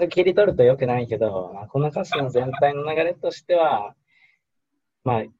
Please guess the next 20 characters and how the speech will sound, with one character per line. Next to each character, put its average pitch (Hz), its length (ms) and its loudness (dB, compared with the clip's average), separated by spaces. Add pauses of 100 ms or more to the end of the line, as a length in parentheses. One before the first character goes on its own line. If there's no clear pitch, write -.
(400)
す - 160 -20
ご 156 140 4
い、 107 160 0 (600)
な 123 100 -4
ん - 20 -10
か 104 80 -4
性 120 200 0
格 110 260 -8
が 107 260 0
悪 113 200 -4
く - 80 -20
て 98 120 -6
も、 92 280 -16 (1500)
や 113 120 0
ば 120 140 0
い 117 60 4
や 117 80 0
つ - 100 -16
で 143 100 2
も、 135 360 -6